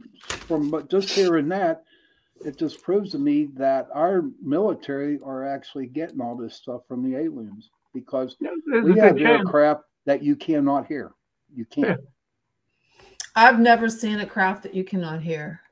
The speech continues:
Speaker 3: Everything I
Speaker 1: Ah.
Speaker 3: saw has
Speaker 1: Go down to an Air Force base.
Speaker 3: You, you see crafts that you can't hear at the Air Force base?
Speaker 1: Oh, yeah.
Speaker 3: Really?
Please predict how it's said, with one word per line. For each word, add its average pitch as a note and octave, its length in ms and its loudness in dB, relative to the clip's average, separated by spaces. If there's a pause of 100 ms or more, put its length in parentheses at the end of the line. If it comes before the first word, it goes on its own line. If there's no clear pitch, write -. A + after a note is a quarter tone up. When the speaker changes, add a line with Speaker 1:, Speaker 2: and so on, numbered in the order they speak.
(100)
Speaker 3:
Everything G#3 420 -2
I C3+ 160 2
Speaker 1:
Ah. - 20 -2
Speaker 3:
saw F3 320 -2
has E3+ 440 -6 (1000)
Speaker 1:
Go D3+ 180 -2
down E3 320 2
to D#3 220 -4
an C#3 260 -2
Air D#3 200 2
Force C3 340 -4
base. B2 420 -8 (960)
Speaker 3:
You, A#3+ 300 2
you A#3+ 300 2
see B3 240 -2
crafts A#3+ 480 4
that F3+ 120 -8
you G3+ 120 -4
can't G#3+ 260 -4
hear B3 540 -2
at G3 100 -8
the A3+ 140 -4
Air G#3+ 160 -2
Force C#4 340 -6
base? D#3 540 -10 (280)
Speaker 1:
Oh, C3 300 2
yeah. D#3+ 440 0 (680)
Speaker 3:
Really? D4 500 0